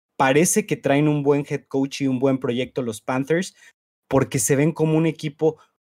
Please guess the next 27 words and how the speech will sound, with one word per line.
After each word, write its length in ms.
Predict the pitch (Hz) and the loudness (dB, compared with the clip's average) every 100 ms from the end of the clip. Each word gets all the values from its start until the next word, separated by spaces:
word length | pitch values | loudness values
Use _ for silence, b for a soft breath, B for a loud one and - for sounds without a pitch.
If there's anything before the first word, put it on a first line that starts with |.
| _ _ _ _ _ _ | _ _ _ _ _ _
todavía 360 | - 302 262 240 | 4 6 6 4
no 160 | 240 | 2
competitivo, 760 | 214 160 147 143 147 156 208 b b b _ - | -2 -2 -2 -4 -4 -2 -2 b b b _ 2
pero 280 | 143 135 | 4 2
sí 280 | 127 - 226 | 0 -2 -2
que 120 | 175 | 0
va 120 | 139 143 | 0 2
en 160 | 147 | 0
el 140 | 143 135 | -2 -2
camino 500 | 120 120 123 135 123 | -6 -4 -4 -4 -4
a, 220 | 95 113 | -6 -6
a 40 | |
ser 240 | 110 135 123 | -6 -4 -2
un 100 | 127 | -2
equipo 440 | 110 - - 127 | -4 -8 -6 -6
competitivo. 760 | 120 107 113 107 113 175 139 107 b b - | -4 -4 -4 -4 -2 0 0 -2 b b -4
Entonces, 640 | 123 135 160 170 175 - b _ _ | 0 2 2 2 0 -2 b _ _
para 220 | - 135 156 | 0 4 4
este 260 | 185 196 | 4 0
partido, 580 | 156 131 135 151 - 156 | 0 0 0 0 0 -2
yo 220 | 147 151 | 0 2
siento 500 | 151 - 165 160 165 | 2 0 -2 -2 -4
que 100 | 143 | -2
va 100 | 127 | 0
a 20 | 135 | 2
haber 220 | 139 127 | 4 2
upset. 680 | 107 - - 196 - - | 0 -2 0 0 -2 -14